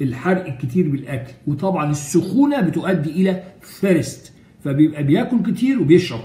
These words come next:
كتير العيان ده. It's treated by beta adrenergic stimulants and antithyroid drugs. في الغلط هنا إنها stimulants، لا، هو بيتا adrenergic blockers، بروبرانولول، اندرال،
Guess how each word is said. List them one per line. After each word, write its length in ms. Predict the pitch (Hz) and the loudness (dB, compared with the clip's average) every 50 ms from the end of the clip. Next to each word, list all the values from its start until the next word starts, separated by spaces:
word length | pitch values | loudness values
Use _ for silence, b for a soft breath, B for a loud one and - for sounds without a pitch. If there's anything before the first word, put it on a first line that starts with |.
| - - | -12 -16
كتير 220 | - 110 90 92 - | -14 -14 -14 -14 -12
العيان 280 | 104 110 120 127 120 101 | -10 -8 -6 -6 -6 -8
ده. 260 | 104 - - - - - _ _ b b b b b b b b b b b b - - _ _ _ _ - 190 | -8 -10 -14 -18 -20 -20 _ _ b b b b b b b b b b b b -20 -20 _ _ _ _ 0 2
It's 180 | 185 180 - - - - - | 2 2 0 -6 -12 -6 -2
treated 460 | 202 262 277 277 - 226 190 156 147 156 | 2 2 2 2 2 0 0 0 0 0
by 140 | 175 170 165 156 143 | 2 2 2 2 2
beta 240 | 196 240 - - 190 147 175 | 2 0 0 0 0 0 2
adrenergic 560 | 160 165 165 170 190 220 226 175 170 151 - | 4 4 6 6 4 2 0 0 -2 -2 -4
stimulants 840 | - - - - - - - 262 277 269 220 190 156 135 120 120 - - 165 | -4 -10 -14 -16 -6 0 4 4 4 6 4 2 0 0 -4 -6 -8 -6 -4
and 200 | 165 156 143 143 147 208 | -4 -4 -4 -4 -4 -4
antithyroid 720 | 233 202 185 202 170 - 165 151 156 190 202 185 170 160 139 | -2 -2 0 0 0 0 0 0 0 0 0 0 0 -2 -2
drugs. 280 | 185 220 269 233 - - - - - - _ _ - - _ _ - - _ - _ _ | -2 -2 -4 -4 -8 -12 -16 -18 -20 -20 _ _ -20 -20 _ _ -20 -20 _ -20 _ _
في 180 | - - 185 208 | 2 4 4 4
الغلط 480 | 202 180 143 165 175 170 151 - - 156 | 4 2 0 0 -2 -2 -2 -4 -4 -4
هنا 260 | 160 156 156 151 - - - - _ _ - - | -2 -2 -4 -6 -10 -16 -20 -20 _ _ -8 -6
إنها 220 | 120 131 139 135 | -4 -2 -2 -4
stimulants، 580 | 120 - - 233 247 233 165 101 - - - 175 | -4 -6 -4 -2 -2 -2 -2 -4 -6 -6 -2 -2
لا، 100 | 185 165 | -2 0
هو 200 | 156 147 135 139 | 0 -2 -2 0
بيتا 380 | 185 214 - 196 180 156 147 | 0 -2 0 -2 -2 -2 0
adrenergic 560 | 151 151 170 196 202 175 170 151 131 131 143 | 0 2 2 0 0 0 0 0 0 2 2
blockers، 400 | 190 202 202 - - - - - - - - _ - _ - - - - | 2 2 0 -4 -10 -18 -18 -20 -20 -20 -20 _ -20 _ -20 -18 -10 -6
بروبرانولول، 720 | 156 147 147 156 156 151 151 151 170 190 185 151 123 123 | -6 -4 -4 -2 -2 0 2 4 6 6 4 4 0 -2
اندرال، 520 | 139 143 143 127 151 156 147 127 117 - | -2 -2 0 0 0 -2 -4 -4 -8 -10